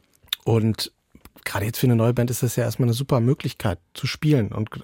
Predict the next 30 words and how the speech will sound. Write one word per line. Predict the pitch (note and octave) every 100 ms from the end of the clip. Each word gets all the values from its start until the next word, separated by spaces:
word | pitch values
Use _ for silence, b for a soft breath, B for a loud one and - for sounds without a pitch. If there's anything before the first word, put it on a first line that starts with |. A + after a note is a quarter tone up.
| -
äh, | G#2 G2+ B B B B B - - A#3
ich | C4+
glaube, | - D3+ E3
für | -
die, | D3+ C#3+ C#3 -
für | C#3+
die |
BesucherInnen | B2+ B2+ G#3 F#3+ D#3+ D3 D3
ist | -
es | D#3+ -
auch | A#2+ -
toll, | - C3+ C3+ C3+ C#3 -
ähm, | B2+ A#2+ A#2+ A#2 A#2 A#2 B2+
solche | B2 B2 B2+
Orte | A#2+ C3
vielleicht | B2+ -
mal | -
zu | B2+
erkunden, | A#2+ - E3 D3 A#2+
weil | A#2+
sie | A#2+
da | A#2
sonst | A#2+ C3 - -
einfach | A#2 B2 - - b b b b B2+
nie | C3 C3
sind. | C3 F3+ - -
Also | A2+
im | A#2
Thomas | - C#3 C3+ -
Reed, | D3 E3+ -